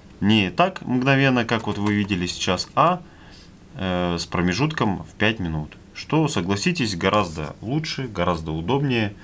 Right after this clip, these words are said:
гораздо безопаснее и надёжнее, нежели вот так вот щёлкать с, с, со временем ноль одна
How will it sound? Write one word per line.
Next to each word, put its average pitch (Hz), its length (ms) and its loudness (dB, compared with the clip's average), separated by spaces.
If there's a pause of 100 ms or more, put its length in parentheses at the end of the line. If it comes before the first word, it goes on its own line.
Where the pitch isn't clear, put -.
(260)
гораздо 87 460 0
безопаснее 95 880 -2 (480)
и 85 80 -4
надёжнее, 107 640 0
нежели 87 440 -2
вот 78 100 -6
так 90 180 -4
вот 80 80 -6
щёлкать - 460 -4
с, - 1200 -10
с, 78 180 -8
со - 160 -6
временем 90 500 0
ноль 87 220 -2
одна 82 320 -2